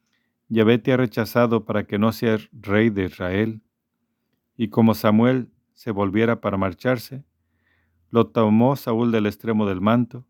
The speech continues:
que se desgarró, y Samuel dijo: "Hoy te ha desgarrado Yahvé el reino de Israel, y se lo ha dado a otro mejor que tú, pues la gloria de Israel no miente ni se arrepiente,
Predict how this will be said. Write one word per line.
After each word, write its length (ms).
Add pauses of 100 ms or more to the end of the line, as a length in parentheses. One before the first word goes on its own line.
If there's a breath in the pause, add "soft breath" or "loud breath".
(120)
que 120
se 160
desgarró, 760
y 100
Samuel 460
dijo: 400 (1080)
"Hoy 220
te 140
ha 80
desgarrado 500
Yahvé 540 (160)
el 180
reino 320
de 80
Israel, 540 (800)
y 80
se 160
lo 100
ha 80
dado 500
a 140
otro 320
mejor 380
que 120
tú, 300 (1000)
pues 220
la 140
gloria 380
de 80
Israel 520 (200)
no 180
miente 640
ni 180
se 120
arrepiente, 720